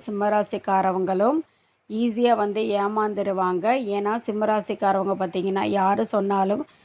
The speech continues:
சொந்தக்காரவங்க, நண்பங்க, தெரிஞ்சவங்களாக இருந்தாலும், ஒருத்தவங்க தப்பாவே சொன்னாலும், அது அவங்களுக்காக நம்பக்கூடிய ந-, நண்பர்களாக, அ, இருக்கீங்க. இதனால நிறைய பிரச்சனைகளை வந்து, சிக்கல்களையும் வந்து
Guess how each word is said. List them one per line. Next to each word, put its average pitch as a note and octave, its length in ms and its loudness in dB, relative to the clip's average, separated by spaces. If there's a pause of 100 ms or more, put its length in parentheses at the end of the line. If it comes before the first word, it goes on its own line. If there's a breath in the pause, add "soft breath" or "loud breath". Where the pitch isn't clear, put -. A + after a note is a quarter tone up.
(220 soft breath)
சொந்தக்காரவங்க, G3+ 560 0
நண்பங்க, F#3+ 520 -2
தெரிஞ்சவங்களாக G3 920 2
இருந்தாலும், G3 840 0
ஒருத்தவங்க F#3+ 440 0
தப்பாவே G3 560 -2
சொன்னாலும், G3 580 -6
அது G#3+ 380 -2 (500 loud breath)
அவங்களுக்காக G#3+ 760 2
நம்பக்கூடிய G3+ 720 -2
ந-, F3+ 480 -2
நண்பர்களாக, G3+ 1120 0 (480 loud breath)
அ, G3+ 120 -2
இருக்கீங்க. A3 680 -2
இதனால A3 580 2
நிறைய A3 480 0
பிரச்சனைகளை A3 720 0
வந்து, F#3+ 440 0
சிக்கல்களையும் G#3+ 880 -4
வந்து G3+ 440 -2